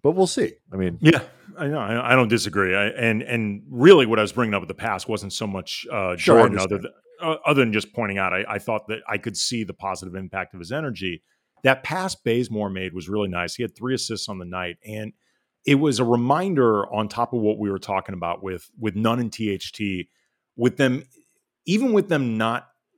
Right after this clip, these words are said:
Speaker 2: being ready to be primary initiators, there's still guys who are capable of moving the ball.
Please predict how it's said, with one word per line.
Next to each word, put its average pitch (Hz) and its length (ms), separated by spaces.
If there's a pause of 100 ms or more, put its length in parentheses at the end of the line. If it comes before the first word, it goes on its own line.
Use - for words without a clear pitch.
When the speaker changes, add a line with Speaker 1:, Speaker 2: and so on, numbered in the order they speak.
Speaker 2:
being 113 380
ready 104 280
to 104 120
be 92 140
primary 101 640
initiators, 92 560
there's 113 160
still 202 200
guys 127 280
who 113 80
are 95 160
capable 110 640
of 92 100
moving 104 360
the 170 60
ball. 92 400